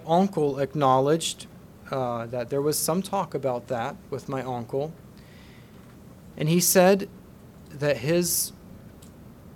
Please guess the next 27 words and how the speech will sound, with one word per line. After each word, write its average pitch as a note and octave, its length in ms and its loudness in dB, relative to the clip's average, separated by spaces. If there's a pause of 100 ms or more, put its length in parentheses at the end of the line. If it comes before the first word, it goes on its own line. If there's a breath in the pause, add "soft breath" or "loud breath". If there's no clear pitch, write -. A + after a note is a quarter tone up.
(440)
great-grandmother, C#3+ 800 0
or A#2 40 -4
whoever C3 300 2
it D3+ 80 0
was, A2 420 -4 (1800)
told E3 300 0
him F#3 280 -2 (420 loud breath)
he's C3 260 -4
not C3+ 300 2
allowed C3+ 340 0
to C3+ 80 -8
tell C3 220 -4
anyone A#2+ 540 -8
what B2+ 140 -6
was B2 140 -2
spoken A#2 580 -2
in B2+ 120 -8
that A2+ 180 -8
room A#2 320 -10 (180)
or A#2+ 100 -4
what A#2+ 140 -2
was B2 140 -4
done C#3 220 0
in B2+ 120 -2
that A#2 200 -8
room. A2 320 -10 (2250 loud breath)
And D#3+ 440 4